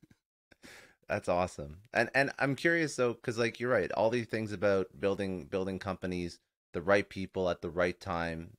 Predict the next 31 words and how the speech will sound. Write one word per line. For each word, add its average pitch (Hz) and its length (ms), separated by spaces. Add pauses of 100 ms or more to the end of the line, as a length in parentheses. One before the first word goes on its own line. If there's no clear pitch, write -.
(140)
they 82 80
have 92 200
to 90 80
get 82 200
into 90 180
the 87 100
cult-, - 300
but - 200 (560)
the 101 100
culture 131 460
is 107 100
a 110 40
huge 113 320
piece 104 240
of 80 180
it, 98 120
and 95 120
it's 92 120
an, 92 180
it's 101 140
an 98 100
overused 107 680
word 98 340
without 85 300
context, 82 500
because - 280
too 127 200
often 113 320
it 90 200
is 127 280
just 90 400